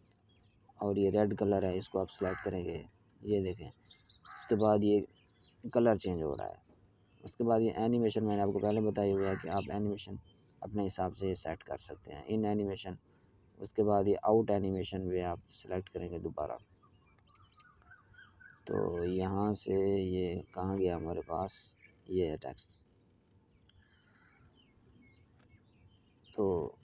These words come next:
ये अपने हिसाब से कलर चेंज कर सकते हैं, आउट एनिमेशन भी कर सकते हैं।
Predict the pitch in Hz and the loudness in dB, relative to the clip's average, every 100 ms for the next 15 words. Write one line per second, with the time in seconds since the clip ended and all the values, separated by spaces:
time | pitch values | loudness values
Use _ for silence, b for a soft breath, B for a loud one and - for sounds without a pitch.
0 | - - - - - _ - - - 107 | -18 -16 -16 -20 -20 _ -20 -20 -8 2
1 | 110 107 104 110 107 98 95 98 101 107 | 4 4 2 0 4 2 4 2 4 4
2 | 110 95 107 107 101 104 95 104 95 104 | 4 4 2 2 2 0 0 2 4 4
3 | 104 104 104 101 104 104 101 101 - 98 | 2 2 2 0 0 2 2 0 -2 -6
4 | - 92 92 | -4 -4 -6